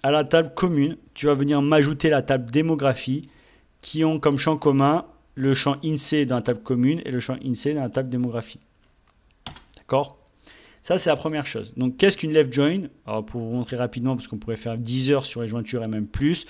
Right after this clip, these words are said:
vous avez plusieurs types de jointures. Vous avez des, des jointures, euh,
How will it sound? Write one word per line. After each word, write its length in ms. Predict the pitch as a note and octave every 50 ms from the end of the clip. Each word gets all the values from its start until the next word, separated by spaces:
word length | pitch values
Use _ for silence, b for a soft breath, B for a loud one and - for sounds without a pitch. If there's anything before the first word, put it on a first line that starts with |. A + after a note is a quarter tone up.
| B B B B B -
vous 60 | C3
avez 120 | C#3+ D3
plusieurs 360 | C#3 C#3 - D#3+ D#3+ E3+ E3 D#3+
types 160 | - - D3+
de 100 | C#3 C#3
jointures. 680 | B2 B2 C#3 C3+ B2+ - - C3+ C#3+ D#3+ F3 - - - _ _
Vous 80 | A2+ A#2
avez 160 | A2+ A2+ A#2
des, 200 | A2+ A#2 A#2 A2
des 220 | G#2+ A2 A2 A#2+
jointures, 600 | A2+ G#2 A2+ A#2 A2+ G#2+ - - A#2+ A2+ G#2 G#2
euh, 140 | G2+ G2+ -